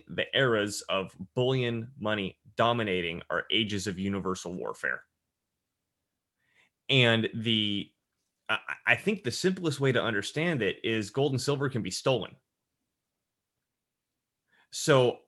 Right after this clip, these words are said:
i-, if, if gold and silver is money and you got gold and silver, I can go plunder it and I can melt it down and nobody knows where it came from and I can go spend it.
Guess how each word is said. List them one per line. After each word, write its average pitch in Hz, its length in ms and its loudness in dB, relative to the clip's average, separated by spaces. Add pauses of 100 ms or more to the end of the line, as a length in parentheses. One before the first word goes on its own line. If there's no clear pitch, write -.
i-, 135 160 4
if, - 300 0
if 120 240 2
gold 151 220 0
and 131 100 0
silver 131 340 -2
is 104 140 -2
money 120 500 0 (220)
and 123 140 -2
you 151 80 2
got 139 200 4
gold 131 180 0
and 113 100 -4
silver, 120 500 0 (380)
I 147 100 8
can 170 140 2
go 135 100 2
plunder 180 460 2
it 101 160 0 (420)
and 127 400 2 (540)
I 147 80 6
can 143 180 4
melt 135 240 2
it 113 100 0
down 156 280 4
and 127 60 2
nobody 123 260 4
knows 123 180 2
where 120 100 4
it 104 80 0
came 151 200 0
from 117 160 0
and 110 80 2
I 113 40 4
can 117 80 0
go 113 60 4
spend 135 280 0
it. - 80 -6